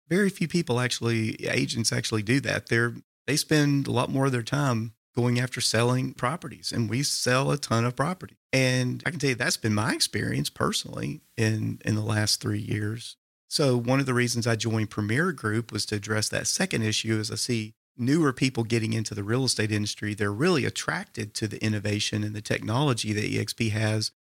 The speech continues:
But instead of just a regular three transaction mentorship program, which E X P has, Premier Group, which is a mega Icon team that I joined, I'm the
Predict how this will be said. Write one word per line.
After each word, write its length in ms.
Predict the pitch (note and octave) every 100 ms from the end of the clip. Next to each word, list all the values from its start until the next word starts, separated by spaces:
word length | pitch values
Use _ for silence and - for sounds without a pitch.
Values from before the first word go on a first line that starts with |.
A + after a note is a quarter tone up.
| _ _
But 260 | A#2 A2 A2 -
instead 420 | A#2+ - C3+ C3
of 160 | A#2
just 400 | A2 A#2 - - _ -
a 80 | A2+
regular 400 | A#2+ B2 A2+ G#2+
three 400 | - A#2+ C3+ C#3+
transaction 760 | - B2 A2+ A#2 A#2 - G#2+
mentorship 600 | G#2+ B2+ - B2+ - B2
program, 640 | - B2+ A#2+ B2+ B2+ C3+ C3 _
which 220 | G#2 -
E 80 | A#2
X 180 | G#2+ -
P 180 | A#2+
has, 400 | A2 A#2+ B2 B2+ - _
Premier 400 | - B2 C3 D#3
Group, 380 | D#3 A#2 A2 A2+
which 160 | A#2 -
is 100 | G#2
a 80 | G#2+
mega 420 | G#2+ A#2 A#2+ A2+
Icon 440 | A2 A#2 - A2+ G#2+
team 440 | - C3+ A#2 G#2+
that 120 | A2
I 100 | G#2+
joined, 580 | G#2+ B2+ B2+ A2 G#2 A2+ - _ _ _
I'm 260 | A2 C3+ C#3+
the 380 | B2 A#2 A2+